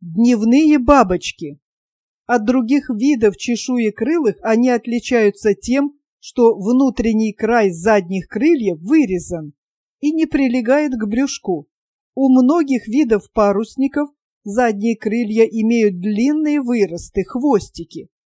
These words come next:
Парусники, особенно тропические, очень красивы.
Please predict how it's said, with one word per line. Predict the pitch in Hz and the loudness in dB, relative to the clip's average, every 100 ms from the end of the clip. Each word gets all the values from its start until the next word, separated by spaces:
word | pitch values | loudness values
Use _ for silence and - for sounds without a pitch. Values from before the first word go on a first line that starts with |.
| _ _ _ _ _ | _ _ _ _ _
Парусники, | - 359 349 - 220 202 196 190 | 0 2 0 -2 -6 -4 -4 -4
особенно | 233 240 277 214 208 196 | -4 -4 -2 -2 -2 0
тропические, | 208 208 285 330 311 226 - 190 170 | 0 0 0 0 0 -8 -6 -6 -4
очень | 285 302 294 277 | -4 -4 -4 -2
красивы. | 240 277 - 220 175 156 | 0 -2 -4 -6 -6 -6